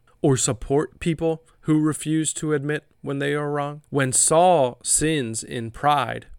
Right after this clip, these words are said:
God takes the kingdom away from him. When David sins and then is contrite, God lets him continue to lead, even though there is much turmoil that follows. God doesn't strip the kingdom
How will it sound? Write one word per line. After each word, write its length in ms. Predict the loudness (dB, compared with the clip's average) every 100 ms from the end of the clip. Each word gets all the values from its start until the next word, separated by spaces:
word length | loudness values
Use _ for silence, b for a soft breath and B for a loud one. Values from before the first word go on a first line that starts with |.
| _ _ _ _ _ _ _ _
God 260 | 4 6 8
takes 260 | 6 4
the 120 | -6
kingdom 460 | -6 -6 -4 -6 -6
away 280 | -8 -4 -2
from 220 | -4 -10
him. 220 | -14 -18 -18 B B B -4
When 200 | -2 4
David 400 | 4 6 4 2
sins 540 | -2 -2 -6 -12 -20 _ _ -6
and 160 | 0
then 180 | 0 0
is 180 | -2 -6
contrite, 480 | -8 -2 0 0 B B
God 300 | 0 2 2 -2 b
lets 440 | -6 0 0 0 -2
him 200 | -4 -6
continue 520 | -8 -6 -4 -4 -6
to 140 | -6
lead, 280 | -6 -4 -4
even 300 | -2 0 2
though 300 | 2 0 -2 b _
there 220 | 0 2
is 140 | 2 0
much 320 | -4 -4 -10
turmoil 580 | -4 -2 -2 -4 -6 -10 b 2
that 220 | 2 2
follows. 640 | 2 2 0 -6 -14 -20 _ _ _ _ _ _ _ _ _ 2
God 160 | 4
doesn't 280 | 4 0 -2
strip 420 | -6 -2 0 0 -6
the 140 | -6 -2
kingdom 520 | 0 0 -2 -4